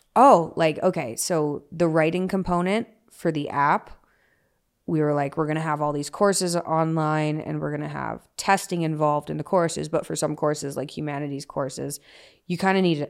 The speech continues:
an essay component. Um, and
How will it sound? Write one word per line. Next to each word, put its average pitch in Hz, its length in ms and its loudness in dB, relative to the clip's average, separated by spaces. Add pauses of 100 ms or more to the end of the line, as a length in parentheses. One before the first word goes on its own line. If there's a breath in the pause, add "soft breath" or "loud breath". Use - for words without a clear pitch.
(100)
an 151 100 -6
essay 156 340 -4
component. 180 560 -2 (520 soft breath)
Um, 151 460 2 (880)
and 175 380 2